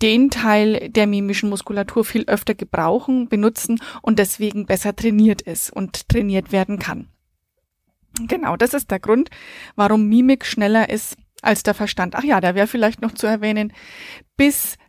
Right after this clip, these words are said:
eine Information, eine, eine Emotion in deinem Verstand ankommt, kann es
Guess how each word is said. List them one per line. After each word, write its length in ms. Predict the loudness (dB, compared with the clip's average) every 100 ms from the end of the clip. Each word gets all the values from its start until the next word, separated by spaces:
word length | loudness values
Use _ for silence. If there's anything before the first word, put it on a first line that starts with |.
| -2
eine 300 | 2 2 2
Information, 880 | 0 0 -2 -4 -4 -2 2 2 0
eine, 480 | -2 -4 -6 -8 -12
eine 420 | -12 -6 -6 -6
Emotion 920 | 2 4 4 2 -6 0 2 2 -2 -8
in 200 | -6 -2
deinem 300 | 0 0 -2
Verstand 580 | -4 -4 0 0 0 -6
ankommt, 600 | -8 -12 -14 -14 -16 -20 -20 -20 -20 -6
kann 220 | 0 4
es 260 | 4 0